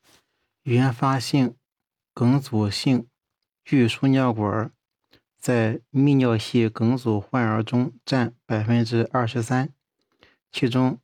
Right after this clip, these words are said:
男患儿和左侧发病居多，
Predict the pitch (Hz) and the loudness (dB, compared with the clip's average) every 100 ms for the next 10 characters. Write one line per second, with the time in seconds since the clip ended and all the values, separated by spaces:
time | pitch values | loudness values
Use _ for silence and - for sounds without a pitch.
0 | - 120 110 131 131 147 110 101 113 - | -4 0 2 0 0 0 0 0 -4 -8
1 | _ _ - 123 117 - 113 104 101 - | _ _ -2 0 -2 -4 -4 -2 -4 -2
2 | 139 214 120 - 117 117 113 107 117 117 | -2 -4 -8 -2 -2 0 0 0 -2 -2
3 | 110 | -2